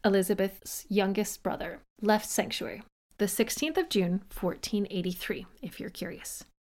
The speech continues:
But we don't know what his mother knew at the time. William,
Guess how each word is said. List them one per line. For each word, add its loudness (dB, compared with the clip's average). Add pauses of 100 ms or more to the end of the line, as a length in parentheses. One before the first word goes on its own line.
(200)
But -4
we 4
don't 2
know 6
what 4
his 2
mother 4
knew 2
at -6
the -6
time. -8 (800)
William, 10